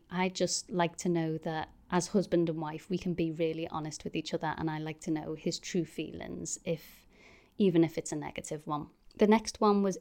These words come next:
interesting hobbies that we can share, common goals and personal enjoyment. So we, I have got so many new hobbies since I met Pete.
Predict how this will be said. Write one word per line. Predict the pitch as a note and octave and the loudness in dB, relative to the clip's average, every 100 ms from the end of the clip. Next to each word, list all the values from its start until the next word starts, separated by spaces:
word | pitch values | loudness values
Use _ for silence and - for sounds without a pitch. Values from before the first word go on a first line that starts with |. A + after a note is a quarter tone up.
| - | 6
interesting | B3+ B3+ C4 - A#3+ A#3 | 6 8 2 2 2 2
hobbies | - G3+ F#3+ F3+ F3 - | 0 0 2 4 2 2
that | - | 2
we | F3+ F#3 | 4 4
can | G3 F3+ | 6 4
share, | - F3 E3 E3 - | 2 0 0 -2 -6
common | - G3+ A#3+ | 2 4 6
goals | A3 F3+ F3 F3 - | 6 6 4 -2 -4
and | F3+ E3+ | -2 0
personal | F#3 E3+ - E3 E3+ | 2 2 2 0 0
enjoyment. | E3+ E3+ F#3+ F#3 E3 F3 - - - - - - _ - | 0 2 4 4 2 -2 -8 -14 -20 -20 -20 -20 _ -2
So | - - G#3 F3+ D#3 - _ _ - | 0 6 8 10 6 4 _ _ -2
we, | E3+ A3 A#3 A3 - | 4 6 6 2 2
I | F#3+ G3+ | 4 4
have | G3 | 2
got | - F3+ | 0 0
so | - F#3 | 8 10
many | G3 E3+ | 10 10
new | E3 E3 | 4 0
hobbies | E3+ D#3+ E3 D#3+ | -2 -2 -2 -2
since | - F3 E3 | 0 0 2
I | |
met | E3+ D#3+ - | 0 -2 -6
Pete. | - F#3+ D#3 | -8 -6 -6